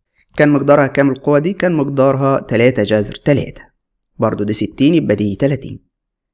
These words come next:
نسينا نكتب مقدار القوة التالتة، كان مقدارها بخمسة. كده انت رسمت القوة وحطيت الزوايا. تعال نعمل الجدول. القوة اللي عندك واحدة بأربعة، واحدة باتنين، واحدة بخمسة، واحدة بتلاتة جذر تلاتة.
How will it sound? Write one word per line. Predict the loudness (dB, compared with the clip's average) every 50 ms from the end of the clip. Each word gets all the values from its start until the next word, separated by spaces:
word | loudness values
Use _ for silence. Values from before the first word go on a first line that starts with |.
| _ _ _ _ _
نسينا | -8 -4 -2 -2 0 0
نكتب | 0 -2 -2 -2 -4 -2
مقدار | -2 -2 0 0 0 0
القوة | 0 0 0 -2
التالتة، | -2 0 0 0 -2 0 0 -2
كان | -2 0 0
مقدارها | 0 0 2 2 2 2 2
بخمسة. | -2 -4 -8 -10 -10 -12 -16 -20 _ _ _ _ _ _ _ _ _ _ _ _ _ _ _ _ _
كده | 0 4 4 4
انت | 2 2 -2
رسمت | -6 -6 -4 -4 -4 -4 -4 -4
القوة | -6 -2 -2 0 0 0 0
وحطيت | -2 -4 -6 -8 -6 -6 -4 0 0
الزوايا. | 0 0 -2 -4 -6 -8 -10 -12 -14 -16 _ -20 -20 -20 _ _ _ _ _ _
تعال | 0 0 2
نعمل | 2 2 2 2
الجدول. | 2 0 0 -2 -4 -4 -6 -10 -12 -14 _ _ _ _ _ _ _ _ _ -10
القوة | -10 -4 2 4 4
اللي | 4 4 2
عندك | 0 0 -2 -2 -4 -4 -6 -8 -12 -12 _
واحدة | 0 0 0 0 -2 -2
بأربعة، | 0 0 0 0 -2 -2 -4 -4 -4 -4 -6 -10 _ _ _ -6
واحدة | -6 -6 -4 -4 -4 -4
باتنين، | -4 -4 -6 -4 -2 -2 0 0 0 -2 -2 -4 -4
واحدة | -4 -4 -4 -2 -2 -4
بخمسة، | -6 -4 -2 -2 -2 -2 -2 -4 -4 -2 -2
واحدة | -2 -2 -2 -4 -6
بتلاتة | -4 -2 0 0 0 0 0
جذر | -2 -2 -2 -2
تلاتة. | -4 -6 -8 -8 -8 -10 -14 -18